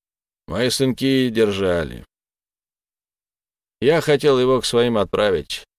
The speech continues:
Живой бы остался, дык он за вилы на меня заколол бы, ей-бо. Заколол, только у меня ружьё было".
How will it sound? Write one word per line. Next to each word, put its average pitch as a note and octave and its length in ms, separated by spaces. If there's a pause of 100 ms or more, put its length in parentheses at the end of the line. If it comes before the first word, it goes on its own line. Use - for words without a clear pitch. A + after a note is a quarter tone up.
(120)
Живой A#2+ 420
бы G#2 120
остался, F2+ 480
дык E2 240
он A2+ 200
за A#2+ 260
вилы E3+ 420
на A2 100
меня A#2 480 (360)
заколол B2+ 580
бы, F#2 120
ей-бо. G2+ 720 (360)
Заколол, C3+ 880
только A#2+ 300
у A#2 240
меня G2 600
ружьё A2+ 580
было". - 460